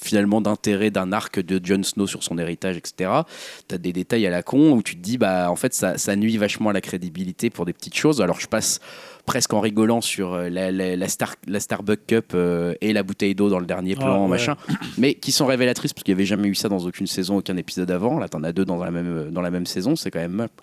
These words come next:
Speaker 1: un peu moche. Euh, je... mais voilà, t'avais les trucs qui, f-, qui font un peu rire sur Internet, c'est, euh, tiens, euh,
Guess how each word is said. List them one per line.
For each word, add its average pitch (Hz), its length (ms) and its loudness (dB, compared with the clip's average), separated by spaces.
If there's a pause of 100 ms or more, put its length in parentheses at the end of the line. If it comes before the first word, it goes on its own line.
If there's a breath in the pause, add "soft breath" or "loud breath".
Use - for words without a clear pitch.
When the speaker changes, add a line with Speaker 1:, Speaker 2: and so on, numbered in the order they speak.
Speaker 1:
un 165 120 2
peu 113 200 2
moche. 143 380 0 (520 loud breath)
Euh, 98 340 4
je... - 120 0 (100)
mais 107 240 4
voilà, 165 240 4
t'avais 98 260 2
les 98 120 2
trucs - 260 -2
qui, 98 140 -2
f-, - 220 -6
qui - 140 -16
font - 140 -2
un 92 40 2
peu 98 140 -4
rire 98 180 -2
sur - 140 -4
Internet, 92 460 0
c'est, 101 200 0
euh, 87 200 2
tiens, 127 320 2
euh, 90 220 4